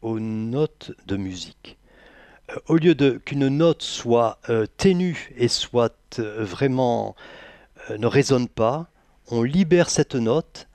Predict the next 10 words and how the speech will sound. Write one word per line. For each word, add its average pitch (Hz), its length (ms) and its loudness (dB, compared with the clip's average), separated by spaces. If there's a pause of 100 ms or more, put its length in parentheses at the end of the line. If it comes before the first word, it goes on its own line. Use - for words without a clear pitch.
avec 117 400 -2
toutes - 160 -14
ses - 240 0
harmonies, 131 360 0
toutes - 160 -16
ses 139 120 -2
subtilités, - 800 -6 (480)
et 160 80 4
cette - 320 0
note 147 520 -2